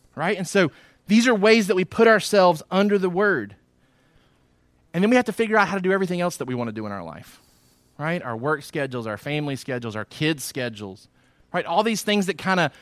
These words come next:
f-, have to fit around these things. If we're not careful, we become like the foolish man, and we build our calendars first with what our family wants to do, what our kids wanna do, what our work wants us to do,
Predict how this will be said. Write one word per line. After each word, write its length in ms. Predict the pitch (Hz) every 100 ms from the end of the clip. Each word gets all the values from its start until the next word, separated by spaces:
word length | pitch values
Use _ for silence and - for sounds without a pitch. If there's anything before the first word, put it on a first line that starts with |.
| - _
f-, 380 | - - - -
have 140 | - 202
to 80 | 165
fit 340 | - 220 214
around 400 | 165 151 175 165
these 180 | 120 -
things. 400 | 120 101 113 _ _ _ _ _ _ _ _ _ _
If 140 | 160 165
we're 80 | 202
not 160 | 208
careful, 680 | - 262 277 254 185 160 151 - - -
we 100 | 185
become 240 | 175 202 196
like 160 | 190
the 80 | 170
foolish 480 | - 247 240 202 -
man, 460 | 147 135 131 127 - _ _
and 120 | 160 165
we 60 |
build 280 | 139 180 208
our 120 | 202
calendars 600 | - 202 196 190 160 147
first 840 | - - - 233 202 135 123 - _ _ _ -
with 120 | 160
what 140 | 151 143
our 100 | 123
family 340 | 175 196 202
wants 220 | 196 185 -
to 60 |
do, 180 | 190 196
what 100 | 151
our 80 | 107
kids 360 | - 180 180
wanna 200 | 170 175
do, 180 | 165 175
what 120 | 151
our 100 | 117
work 300 | 107 147 165
wants 240 | 131 160 165
us 100 | 151
to 120 | 170
do, 280 | 160 165